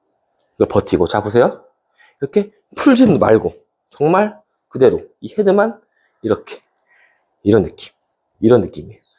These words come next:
지금 수직으로만 왔다 갔다 하고 있죠? 근데 거리가 안 나시는 분들은 어떻게 하냐? 이렇게 갖다 줘요. 이렇게. 보이시죠? 손이랑 헤드랑 같이 움직이는 느낌.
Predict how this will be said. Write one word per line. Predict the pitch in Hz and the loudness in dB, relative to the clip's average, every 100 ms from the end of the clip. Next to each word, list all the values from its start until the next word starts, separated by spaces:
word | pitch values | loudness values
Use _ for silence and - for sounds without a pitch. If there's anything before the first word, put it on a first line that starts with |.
| _ _ _ | _ _ _
지금 | 98 | -10
수직으로만 | - 196 202 185 127 | -2 2 4 4 2
왔다 | 135 | 0
갔다 | 147 151 | -2 -2
하고 | 151 | -2
있죠? | 92 127 - _ _ _ _ _ | -2 -4 -6 _ _ _ _ _
근데 | - 135 170 202 196 | -8 0 2 2 -2
거리가 | - 139 147 | -2 0 2
안 | 110 117 | 2 0
나시는 | 120 123 113 | -4 -4 -6
분들은 | 95 92 82 | -6 -8 -8
어떻게 | 73 _ - | -10 _ -10
하냐? | 101 101 - - _ _ _ _ _ _ _ - | -2 -2 -2 -12 _ _ _ _ _ _ _ 0
이렇게 | 110 107 - - _ _ | 0 0 -2 -2 _ _
갖다 | - - | -14 -12
줘요. | 98 - - | -12 -14 -20
이렇게. | - - - - _ _ | -20 -20 -20 -20 _ _
보이시죠? | 123 - - - - - - - | 0 2 2 0 -2 -20 -20 -4
손이랑 | 196 185 180 196 196 196 | 0 4 2 0 -4 -2
헤드랑 | 190 196 196 _ _ _ _ _ _ - _ _ _ _ _ _ | 0 -2 -4 _ _ _ _ _ _ -20 _ _ _ _ _ _
같이 | - - - - - 220 - | -4 -4 -2 0 0 -2 -4
움직이는 | - 135 131 123 98 | -4 0 2 2 0
느낌. | 101 95 | -4 -10